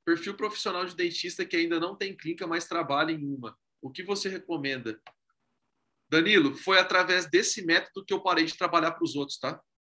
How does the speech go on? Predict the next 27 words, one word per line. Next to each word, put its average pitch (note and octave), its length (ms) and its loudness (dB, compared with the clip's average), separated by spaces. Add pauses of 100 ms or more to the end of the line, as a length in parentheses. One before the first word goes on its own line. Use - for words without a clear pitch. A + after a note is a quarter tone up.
(880)
Eu D3 140 2
já F#3+ 140 2
tive, F#3 420 0
a, D3+ 280 2
acho D3 260 2
que E3 120 -6
fui E3+ 160 -2
só E3 280 -2
eu, B2 160 0
né? C#3 180 -8 (500)
Tive F3 280 -4
uma F#3 180 6
mala E3 340 8
no D3+ 160 0
carro. F3+ 500 4 (2750)
Aí E3 200 6
vão F3 220 -2
lá, F3 260 8
assalta E3+ 480 2
teu D#3+ 200 -2
carro, E3 440 8
leva D#3+ 280 2
teu E3 120 -2
motor D#3 320 0
de D3+ 120 -8
implante D3+ 400 -4
embora. D#3 580 2